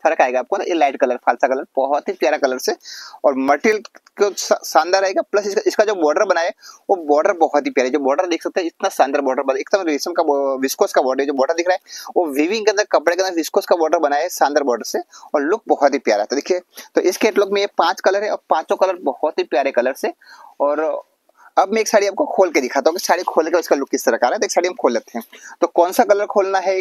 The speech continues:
मुझे please comment जरूर कर देना आप। मेरे हिसाब से मुझे तो ये कलर बहुत ही प्यारा लग रहा है,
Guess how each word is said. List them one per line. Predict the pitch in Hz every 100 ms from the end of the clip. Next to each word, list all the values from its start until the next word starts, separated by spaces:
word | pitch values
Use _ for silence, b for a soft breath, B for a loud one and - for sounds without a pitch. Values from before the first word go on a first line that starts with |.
| -
मुझे | 160 165
please | 175 170 170
comment | 160 156 156
जरूर | 156
कर | 185 180
देना | 190
आप। | 202 339 - B B
मेरे | 139 170
हिसाब | 185 190
से | 185
मुझे | 165 160
तो | 170
ये | 175
कलर | 170 170
बहुत | 151 127 160
ही | 175
प्यारा | 185 180
लग | 175 175
रहा |
है, | 185